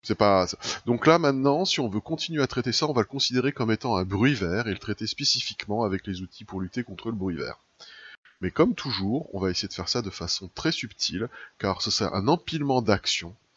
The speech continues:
voyez. Donc il faut faire ça de façon très mesurée, ne pas espérer atteindre l'objectif dès la première action. Se garder en tête que petit à petit, les choses vont s'améliorer au fur et à mesure de nos actions diverses.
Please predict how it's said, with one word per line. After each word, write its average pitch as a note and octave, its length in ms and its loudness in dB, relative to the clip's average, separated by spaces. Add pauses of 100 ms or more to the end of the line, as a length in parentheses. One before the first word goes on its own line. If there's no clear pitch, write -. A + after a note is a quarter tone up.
(240)
voyez. - 260 -12 (400)
Donc F2+ 180 -12
il F#2+ 60 -6
faut A#2 160 -4
faire - 240 -6
ça A2+ 160 2
de G2+ 100 0
façon F2+ 440 -4
très - 200 -2
mesurée, A2 480 0 (260)
ne A2 60 2
pas - 240 4
espérer C3 380 2
atteindre A2+ 360 0
l'objectif G#2 720 -6 (440)
dès B2 440 4
la G#2 100 2
première G#2 320 0
action. F#2+ 280 -2 (380)
Se - 160 4
garder C3+ 280 8
en C3+ 120 4
tête C#3+ 240 4
que A#2+ 120 0
petit - 320 -2
à B2 60 6
petit, - 240 -8
les A#2+ 80 0
choses C3 240 2
vont A2 60 -2
s'améliorer A2+ 420 0
au A2+ 80 4
fur - 240 0
et A#2+ 40 4
à A2+ 40 6
mesure A2+ 280 0
de A2 100 0
nos G2+ 180 0
actions G#2 240 -4
diverses. - 500 -6